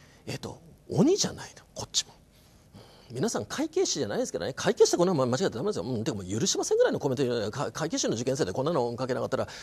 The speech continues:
許しませんなんですが、皆さんは不動産の評価のプロなんで、まあまあでいいでしょう。で、しかも、一応理想と、まあ理想というか、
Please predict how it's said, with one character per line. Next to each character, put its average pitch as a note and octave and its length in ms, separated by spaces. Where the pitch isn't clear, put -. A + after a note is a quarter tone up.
許 A#2+ 220
し - 160
ま D#3+ 80
せ E3 120
ん D#3+ 40
な A#2+ 80
ん G#2 40
で G#2+ 60
す D3+ 60
が、 E3 100
皆 A#3 220
さ C4 160
ん A3 80
は B3 180
不 A3+ 280
動 A4 280
産 - 220
の B4 140
評 G#3+ 320
価 G#3 100
の F#3+ 100
プ - 180
ロ F#3 100
な B2+ 100
ん G2+ 140
で、 B2+ 200
ま D#4 340
あ F#4 40
ま F#4+ 120
あ - 20
で - 140
い - 160
い G3+ 40
で - 120
し - 80
ょ C#2 180
う。 C#3 60
で、 A3 160
し A3 100
か D#4 140
も、 C4+ 240
一 A#3 340
応 F#4+ 140
理 E3+ 180
想 D#4+ 240
と、 D4+ 220
ま A2+ 100
あ G#2 40
理 A2+ 100
想 D#3+ 220
と G3 80
い F3 40
う D#3+ 60
か、 C3+ 100